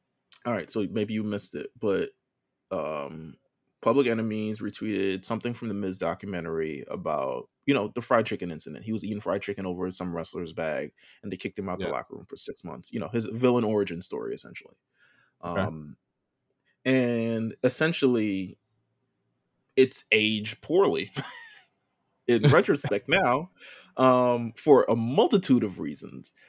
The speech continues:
Speaker 1: Um, one,
Speaker 2: Yeah, 'cause
Speaker 1: because the
Speaker 2: he
Speaker 1: guy who kicked him out the locker room isn't, <laughs> is a murderer. Um, <laughs> and then two,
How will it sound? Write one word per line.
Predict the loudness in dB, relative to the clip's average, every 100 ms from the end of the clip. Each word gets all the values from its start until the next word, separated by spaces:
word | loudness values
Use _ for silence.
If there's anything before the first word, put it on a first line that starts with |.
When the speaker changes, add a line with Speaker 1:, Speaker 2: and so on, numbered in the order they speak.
| -20 _ -2
Speaker 1:
Um, | 0 2 0 -2 -8 _ 4
one, | 6 6 6
Speaker 2:
Yeah, | 4
'cause | 6
Speaker 1:
because | 4
the | 4
Speaker 2:
he |
Speaker 1:
guy | 6
who | 4
kicked | 4 0
him | 0 0
out | 4
the | 8
locker | 8 6
room | 2 2 0
isn't, | 0 -2 -4 -8 -12 -20 -20 _
<laughs> | -10 2 6
is | 8
a | 6
murderer. | 4 4 2 -2 -12 -20 -20 -20 _
Um, | 2 2 2 0 -4 -12 -20 _ _ _ _
<laughs> | _ 0
and | 4
then | 4 2
two, | 2 4 8 6